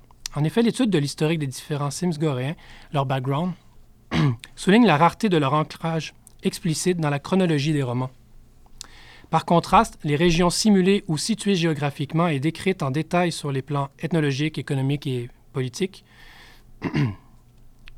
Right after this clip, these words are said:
par-, euh, pardon, les régions simulées sont situées géographiquement et décrites en détail sur les plans ethnologique, économique et politique. Mais les références aux événements narrés dans les romans et aux personnages en sont généralement absentes.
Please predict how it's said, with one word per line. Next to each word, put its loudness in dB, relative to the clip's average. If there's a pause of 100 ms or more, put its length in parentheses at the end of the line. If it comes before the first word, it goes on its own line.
(840)
par-, -8 (100)
euh, -6
pardon, -6 (360)
les -2 (680)
régions 2
simulées 4
sont 0
situées 0
géographiquement 0
et 2
décrites -2
en -2
détail -4
sur -6
les -4
plans -2
ethnologique, -4
économique -4
et -6
politique. -8 (640)
Mais 2
les 4
références 6
aux 2
événements 4
narrés 4
dans 4
les 4
romans 2
et 2
aux -2
personnages -2
en -4
sont -2
généralement 2
absentes. -6